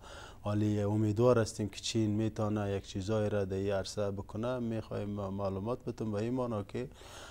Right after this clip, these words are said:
پاکستان و چین در منطقه کشورهایی هستند که بیشترین روابط حسنه را داشتن که در حدود پنجاه سال می‌شه که چین و پاکستان خیلی روابط صمیمانه و دوستانه داشته.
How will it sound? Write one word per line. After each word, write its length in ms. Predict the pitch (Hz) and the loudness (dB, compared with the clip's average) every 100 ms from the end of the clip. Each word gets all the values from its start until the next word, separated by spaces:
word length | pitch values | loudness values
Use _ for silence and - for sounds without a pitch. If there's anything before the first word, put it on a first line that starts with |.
| - - | -18 4
پاکستان 720 | 131 123 - - 151 160 156 | 4 4 -2 0 2 4 4
و 100 | 123 | 0
چین 840 | - - 143 143 139 127 113 107 | -2 0 4 4 4 2 2 0
در 220 | 104 110 107 | 2 4 4
منطقه 960 | 104 101 - - - 123 123 120 117 107 - | 4 0 -4 -12 0 4 6 4 0 -6 -14
کشورهایی 580 | - - 104 107 117 117 | -8 0 2 4 4 4
هستند 500 | 113 104 - 113 107 | 2 0 -2 -2 -2
که 360 | - 107 107 98 98 | -2 2 2 0 2
بیشترین 720 | 107 101 - 104 98 101 110 | 2 2 0 0 0 0 2
روابط 920 | 127 127 123 110 101 98 98 110 - | 2 2 0 2 4 4 2 -2 0
حسنه 580 | 110 107 104 - 98 107 | 2 4 2 0 -2 0
را 140 | 110 104 | 0 2
داشتن 440 | 107 98 107 104 | 0 0 -6 -6
که 180 | 104 101 | -4 -2
در 140 | 98 | 0
حدود 600 | 98 98 120 113 113 107 - - - - - | 0 0 0 0 -2 -2 -6 -16 -16 -18 -8
پنجاه 480 | - 107 101 127 139 | 0 2 6 6 6
سال 300 | - 117 110 | 6 2 2
می‌شه 380 | 110 113 113 107 | 2 0 0 -2
که 200 | - 101 | -2 -6
چین 380 | - - 127 123 | -4 0 0 0
و 40 | |
پاکستان 640 | - 110 104 - 113 110 | 0 -2 -2 -4 -2 -2
خیلی 340 | - - 139 120 | -2 2 2 4
روابط 420 | 110 104 104 - | 4 4 2 -4
صمیمانه 600 | - 104 101 95 92 104 | -2 0 0 -2 0 0
و 80 | 101 | 0
دوستانه 500 | 101 95 - 92 87 | -2 -2 -4 -4 -4
داشته. 340 | 80 - | -6 -10